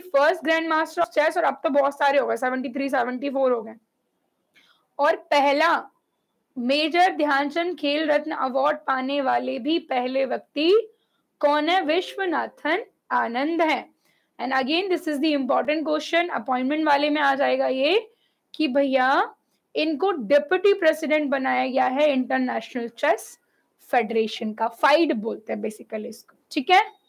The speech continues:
और रशिया जो है, रशिया के हैं कौन,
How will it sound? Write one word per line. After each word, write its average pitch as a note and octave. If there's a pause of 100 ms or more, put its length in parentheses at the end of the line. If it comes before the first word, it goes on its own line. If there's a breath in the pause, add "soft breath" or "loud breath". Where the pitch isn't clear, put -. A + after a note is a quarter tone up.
(3000)
और C4 (100)
रशिया E4
जो D#4+
है, D#4+
रशिया D#4
के E4
हैं D#4
कौन, D#4